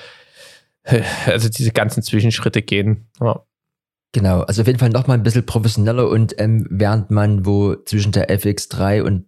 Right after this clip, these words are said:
Speaker 2: deiner drei S immer so ein bisschen überlegt hat, naja, sind ja fast so die gleichen, ist es wohl jetzt dann doch schon in, also es ist schon jetzt doch mehr, mehr Unterschied schon, kann man schon so sagen. Zumindest haben das alle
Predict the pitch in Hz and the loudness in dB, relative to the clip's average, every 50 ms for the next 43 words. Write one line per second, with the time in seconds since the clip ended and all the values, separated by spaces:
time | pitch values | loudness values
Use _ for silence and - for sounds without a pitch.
0 | _ _ 98 95 92 98 107 107 101 - - - _ _ _ _ _ _ _ _ | _ _ -2 0 0 2 0 0 0 -2 -4 -8 _ _ _ _ _ _ _ _
1 | _ _ _ - - 95 95 92 - - 85 110 - - - - - _ _ _ | _ _ _ -8 -4 -2 0 0 0 0 0 -2 -2 -6 -10 -14 -16 _ _ _
2 | _ _ _ _ _ _ _ _ _ _ _ _ _ _ _ _ _ _ _ - | _ _ _ _ _ _ _ _ _ _ _ _ _ _ _ _ _ _ _ 0
3 | 113 113 107 104 98 110 104 107 104 90 107 104 - 95 - 92 92 101 110 104 | 0 2 2 2 2 0 2 2 2 2 0 0 0 -2 0 2 2 2 2 2
4 | - 98 95 95 87 - 95 90 - - - 101 92 - - - - _ _ _ | 2 2 2 2 2 0 0 -2 -2 -2 -2 -2 -2 -2 -4 -8 -8 _ _ _
5 | _ _ _ - - - 90 85 82 92 107 - - 120 110 - - 101 110 107 | _ _ _ -16 -6 -4 -2 0 2 0 0 0 0 0 0 0 0 -2 -2 -2
6 | - - 104 98 98 101 98 - - - 95 90 92 92 92 - - 87 87 87 | -2 0 0 0 0 0 -2 -4 -4 -4 -2 0 0 -2 -2 -2 0 0 2 2
7 | 85 - - - - - _ - 85 87 87 82 87 - _ _ _ _ _ _ | 0 0 -2 -6 -14 -12 _ -2 0 0 0 0 -2 -6 _ _ _ _ _ _
8 | _ _ _ _ _ - - 95 113 101 123 117 135 147 - - - 95 92 87 | _ _ _ _ _ -6 -4 -2 -2 -2 -2 -2 -2 -2 0 0 0 0 0 0
9 | - 98 90 - - 85 82 - 85 82 82 - - - - 90 - - - - | 0 -2 -2 0 -2 -2 -2 -2 0 0 0 0 0 -2 -4 -4 -4 -4 -4 -4
10 | - - - 123 - - - - - 165 - 98 - 160 156 - - _ _ _ | -4 -4 -6 -6 -8 -10 -8 -6 -4 -2 -2 -2 -2 -2 -2 -2 -6 _ _ _
11 | _ _ _ - 95 - - 90 87 82 87 - 92 90 90 - - 85 90 90 | _ _ _ -8 -4 -2 0 0 0 -2 -2 0 2 2 2 2 2 0 0 0
12 | - - - - 87 85 87 90 85 | -2 -4 -2 -2 0 2 2 0 0